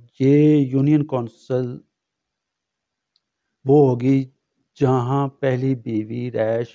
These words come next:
पजीर है, और साथ वजह भी लिखेगा कि एस-,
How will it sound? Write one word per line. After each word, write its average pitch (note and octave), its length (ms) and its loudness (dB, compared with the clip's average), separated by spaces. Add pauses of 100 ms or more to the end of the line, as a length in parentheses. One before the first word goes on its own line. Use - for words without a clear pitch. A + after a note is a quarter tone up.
(120)
पजीर A2+ 460 -8
है, - 200 -20 (2750)
और C3 60 -4
साथ C#3+ 320 -2
वजह C3+ 220 0
भी B2+ 120 -2
लिखेगा A2+ 520 -6
कि A2+ 220 -8 (120)
एस-, - 500 -8